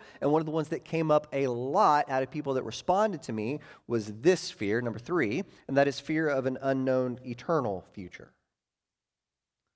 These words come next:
Okay, the reason that we are here this morning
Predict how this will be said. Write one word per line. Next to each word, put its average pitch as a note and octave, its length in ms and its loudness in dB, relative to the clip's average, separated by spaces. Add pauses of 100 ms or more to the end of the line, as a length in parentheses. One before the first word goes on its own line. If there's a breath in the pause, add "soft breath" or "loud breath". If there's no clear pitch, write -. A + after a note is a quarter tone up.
(1000)
Okay, D3+ 140 2
the D3+ 160 4
reason A3 640 2
that E3 200 -4
we D#3+ 160 2
are D3+ 60 2
here E3+ 260 0
this D3+ 220 -6
morning B2 400 0